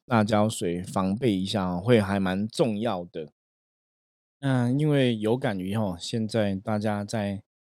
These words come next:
这个人世间啊吼，我真的觉得很多时候法律啊，其实是没办法，好像真的对一般老百姓来讲，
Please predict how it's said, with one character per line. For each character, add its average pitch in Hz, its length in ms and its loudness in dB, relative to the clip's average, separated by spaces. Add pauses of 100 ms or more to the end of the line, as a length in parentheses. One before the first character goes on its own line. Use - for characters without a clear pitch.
(140)
这 110 100 -6
个 101 480 0 (160)
人 101 200 0
世 113 280 -2
间 101 320 -2
啊 98 220 -2
吼， 90 320 -10
我 90 100 -14
真 107 180 -4
的 - 40 0
觉 104 120 -6
得 98 140 -4
很 92 120 -4
多 110 180 0
时 104 120 -4
候 101 280 -2 (460)
法 90 180 2
律 117 220 0
啊， 95 260 0
其 101 300 -4
实 104 80 -6
是 123 100 0
没 98 160 0
办 98 240 -2
法， 82 460 -8 (160)
好 - 140 -10
像 123 180 2
真 139 100 0
的 113 220 0
对 123 160 0
一 117 60 2
般 113 120 2
老 104 120 2
百 98 100 -2
姓 95 140 -6
来 92 100 -2
讲， 87 260 -6